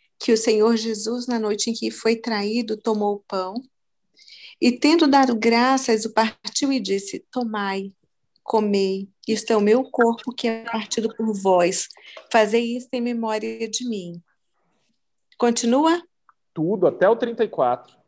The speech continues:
Speaker 1: Ah, tá certo. Semelhantemente, também depois de cear, tomou o cálice,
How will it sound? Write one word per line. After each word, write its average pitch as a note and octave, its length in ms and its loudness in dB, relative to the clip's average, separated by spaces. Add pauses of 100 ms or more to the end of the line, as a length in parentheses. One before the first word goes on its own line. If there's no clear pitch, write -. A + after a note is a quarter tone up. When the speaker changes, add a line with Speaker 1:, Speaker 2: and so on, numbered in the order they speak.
(300)
Speaker 1:
Ah, A#3 160 2
tá A#3+ 180 -2
certo. - 500 -8 (540)
Semelhantemente, B3 1000 -2
também B3 280 -2
depois A3 460 -2
de F#3+ 960 -4 (600)
cear, A#3 640 0
tomou A3+ 380 -4
o A#3 60 -6
cálice, A#3 520 -8